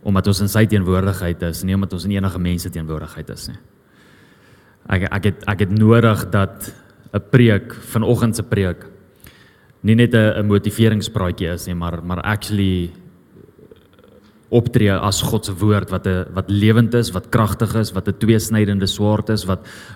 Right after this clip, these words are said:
wat die vermoë het om my lewe te kom verander.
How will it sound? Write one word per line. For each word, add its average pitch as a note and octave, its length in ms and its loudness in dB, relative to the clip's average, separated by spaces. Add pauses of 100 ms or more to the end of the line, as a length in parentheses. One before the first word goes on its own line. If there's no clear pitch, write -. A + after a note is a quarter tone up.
wat G2 480 -4
die A2+ 100 4
vermoë A#2 920 6
het A2 160 0
om G2+ 120 -2
my G2 100 2
lewe G2+ 320 4
te - 120 -6
kom F#2+ 160 -2
verander. E2 420 -6